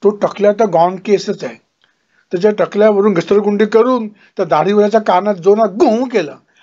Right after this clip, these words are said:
आणि पटकन वहिनींच्या गजऱ्यात जाऊन चुपचाप बसले. मग टकलू बाबा डोक्यावर तबला वाजत होता आणि मुलगा कानाच्या चिपळ्या." डुसुली आणि डौसु-, डासुली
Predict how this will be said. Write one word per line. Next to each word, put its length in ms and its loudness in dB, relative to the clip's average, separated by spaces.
आणि 160 -4
पटकन 480 -2
वहिनींच्या 600 2
गजऱ्यात 320 0
जाऊन 240 0
चुपचाप 440 -2
बसले. 500 -6
मग 100 -8
टकलू 320 0
बाबा 300 2
डोक्यावर 420 2
तबला 260 0
वाजत 340 0
होता 340 2
आणि 120 0
मुलगा 320 0
कानाच्या 520 -4
चिपळ्या." 480 0
डुसुली 440 0
आणि 160 -2
डौसु-, 440 -4
डासुली 640 0